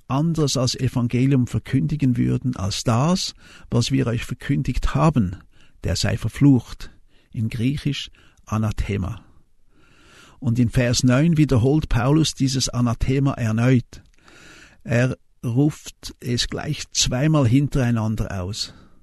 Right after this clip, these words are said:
Es soll ja allen klar sein, was das Verlassen des einen und einzigen Evangeliums zu einem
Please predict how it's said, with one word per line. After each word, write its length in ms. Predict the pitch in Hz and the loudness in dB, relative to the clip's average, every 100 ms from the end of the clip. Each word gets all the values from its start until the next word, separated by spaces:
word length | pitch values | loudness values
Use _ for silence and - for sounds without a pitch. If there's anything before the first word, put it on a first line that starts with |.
| _ _ - - - - | _ _ -20 -20 -20 -6
Es 240 | 123 - | 0 2
soll 240 | - 143 139 | 4 6 6
ja 440 | 120 123 151 175 - | 6 6 4 2 -2
allen 300 | - 123 151 | 0 2 2
klar 380 | 147 - 110 131 | 0 -2 -2 0
sein, 380 | 143 139 143 131 | 0 0 0 0
was 180 | 120 - | 0 -2
das 180 | 123 - | -4 -2
Verlassen 680 | 117 107 107 139 - 143 | -2 0 0 0 -2 -2
des 260 | 123 110 - - | -2 -2 -4 -4
einen 500 | 117 139 165 170 185 - - - | -2 2 2 0 -2 -8 -20 -8
und 280 | 143 113 - | -4 -4 -2
einzigen 540 | 117 135 139 143 135 | -2 0 0 0 0
Evangeliums 920 | 120 131 123 120 123 135 135 131 - | 0 0 0 0 2 2 2 2 -2
zu 180 | - 123 | -2 -4
einem 300 | 85 110 110 | -2 -2 -2